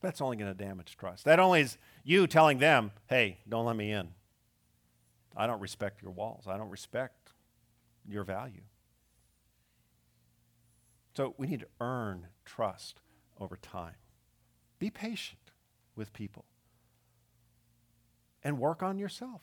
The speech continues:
What can I do to be a safer person? What can I do to become trustworthy? What can I do that might eventually lead to an invitation on their part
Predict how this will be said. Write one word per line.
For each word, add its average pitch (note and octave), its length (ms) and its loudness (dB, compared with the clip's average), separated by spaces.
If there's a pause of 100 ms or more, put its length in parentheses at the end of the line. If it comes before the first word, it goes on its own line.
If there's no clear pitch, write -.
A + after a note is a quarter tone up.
What - 180 -4
can G3+ 180 -4
I F#3 200 2
do E3+ 340 4
to A2 80 -2
be A#2 140 -2
a G#2+ 60 0
safer A#2+ 340 -6
person? A2 400 -6
What F#3+ 200 2
can F#3 160 2
I F3 260 6
do C3+ 480 0 (580)
to C#3+ 60 -8
become C3+ 320 -2
trustworthy? G#2+ 800 -8 (580)
What G#3 180 4
can F3+ 140 8
I G#3 180 12
do D#3+ 380 6
that D3 160 2
might D3+ 180 6
eventually F3 460 4
lead D#3+ 280 4
to C#3+ 80 0
an C3+ 80 2
invitation D3+ 680 -2
on B2+ 140 0
their C#3+ 120 2
part A#2+ 420 4